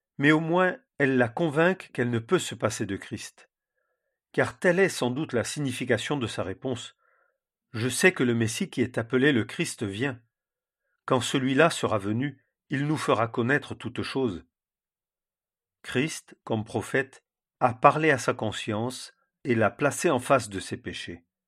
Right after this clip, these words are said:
En présence de ses péchés, elle sent que la religion terrestre, que ce soit à cet endroit ou à un autre, ne servira à rien.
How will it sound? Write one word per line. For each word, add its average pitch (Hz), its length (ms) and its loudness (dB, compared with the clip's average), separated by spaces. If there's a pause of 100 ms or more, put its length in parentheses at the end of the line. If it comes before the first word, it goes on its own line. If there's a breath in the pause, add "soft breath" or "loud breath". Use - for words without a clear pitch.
(920)
En 120 120 0
présence 147 460 2
de 135 100 0
ses 127 160 0
péchés, 127 500 -4 (440)
elle 135 160 0
sent - 240 2
que 156 80 2
la 123 100 6
religion 139 480 0
terrestre, 110 640 -2 (340)
que 139 100 -2
ce 143 180 0
soit 127 260 6
à 104 60 6
cet - 260 -4
endroit 123 380 4
ou 107 140 2
à 98 60 2
un 95 120 -4
autre, 120 340 -6 (440)
ne 117 60 -4
servira 120 680 2
à 101 80 2
rien. 95 400 -8